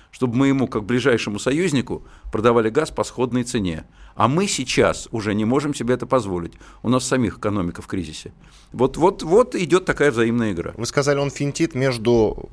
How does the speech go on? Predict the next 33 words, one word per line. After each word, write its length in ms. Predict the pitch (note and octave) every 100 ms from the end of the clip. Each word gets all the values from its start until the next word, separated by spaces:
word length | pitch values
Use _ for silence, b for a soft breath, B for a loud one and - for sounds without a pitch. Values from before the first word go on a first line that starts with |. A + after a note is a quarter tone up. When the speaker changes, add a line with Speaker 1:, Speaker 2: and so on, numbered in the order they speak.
| -
Speaker 2:
Западом 500 | G2 B2+ B2+ A#2+ A#2+
и 40 |
нами. 340 | A#2+ A2 D#2+ B1+
Speaker 1:
Конечно. 400 | - G#2+ F#2 -
Speaker 2:
А 20 | -
что 220 | D#3+ F#3+
ему 460 | F#3 D3+ C3+ D#3
это 320 | - A#2+ B2+ A#2
даёт 460 | A#2 B2 B2+ F#2+
в 100 | F2+
итоге? 380 | F#2+ F#2+ E2+ B1+
Вот 180 | F2+ A2+
он 80 | C3
финтит 460 | - E3 D#3 F3 -
тоже 260 | C3+ A#2
не 80 | A#2
первый 340 | A#2+ D3 C#3
раз. 320 | A#2+ A#2+ - - _ _
Speaker 1:
А 240 | B2 C#3 D3+
вы 180 | D3 B2+
знаете, 440 | F3+ B3 - A2+
э, 300 | A2 A2+ A2+ A2+
что 120 | C3+
называется, 340 | B2+ D3 C#3+
дурой 300 | B2 E3 F3
дурой, 380 | D#3 F#3+ G3 B2
а 160 | A2+ B2
сто 180 | - D#3
рублей 260 | C#3+ D3
в 60 | C3+
день 220 | D3 D3
имею. 380 | D#3+ A#2+ D#2+ E2
Э, 560 | F#2+ G2 G2 D#2+ F#2